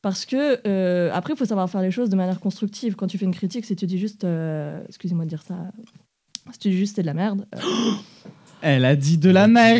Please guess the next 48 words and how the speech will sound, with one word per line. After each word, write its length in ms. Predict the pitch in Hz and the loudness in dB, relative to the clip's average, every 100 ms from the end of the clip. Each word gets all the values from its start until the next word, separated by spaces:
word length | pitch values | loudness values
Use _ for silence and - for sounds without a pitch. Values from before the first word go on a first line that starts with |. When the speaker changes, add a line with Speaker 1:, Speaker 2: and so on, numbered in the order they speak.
| 214 | 6
Speaker 2:
merde. 140 | 233 220 | 4 4
Speaker 3:
dit 120 | 101 | 0
de 60 | |
la 120 | 107 101 | -4 0
merde. 300 | 104 113 165 | 2 4 6
Speaker 2:
On 40 | |
aime 100 | 175 | 6
beaucoup. 420 | 165 160 156 143 143 _ | 4 2 2 0 -2 _
Speaker 1:
Voilà. 260 | 196 190 277 160 - 359 - - - | -2 0 0 0 0 0 -2 -6 0
<laughs> 60 | 403 466 - - - | 4 4 4 -4 -4
Si 180 | 214 294 | -2 0
tu 120 | 370 | 0
dis 80 | 311 | 2
ça 120 | 302 | 2
gratuitement, 600 | 254 233 214 196 240 277 | 2 2 2 2 4 4
ça, 380 | 277 196 185 185 | 2 0 2 0
ça 160 | 180 180 | -2 -4
sert 160 | 180 | -2
à 60 | 175 | -2
rien. 220 | 220 240 | 0 0
Si 200 | 226 202 | -2 -6
tu, 280 | 175 - 214 | -10 -4 -4
si 200 | 208 190 | -4 -8
tu 160 | 170 190 | -8 -10
fais 220 | - 240 | -6 -2
une 160 | 208 175 | 0 0
vraie 220 | 185 202 | -4 -8
critique 300 | - 202 214 | -8 -10 -6
constructive 400 | 196 196 196 214 | -4 -4 -4 -4
où 60 | |
t'expliques 400 | 180 185 - 240 | -4 -8 -10 -10
ce 60 | - | -8
qui 180 | 214 180 | -8 -8
t'a 200 | - 226 | -6 -4
pas 140 | 233 | -4
plu, 300 | 214 214 220 | -6 -4 -4
pourquoi, 500 | 208 208 - 220 220 - | -4 -10 -6 -6 -4 -6
et 60 | |
ce 80 | 180 | -8
qui 240 | - 202 196 | -8 -6 -6
pourrait 280 | 202 196 | -4 -4
être 80 | 190 | -4
fait 120 | 220 | -4
pour 140 | 214 185 | -6 -8
que 80 | - | -8
ce 80 | |
soit 160 | 180 175 | -4 0
mieux, 260 | 175 208 | 2 2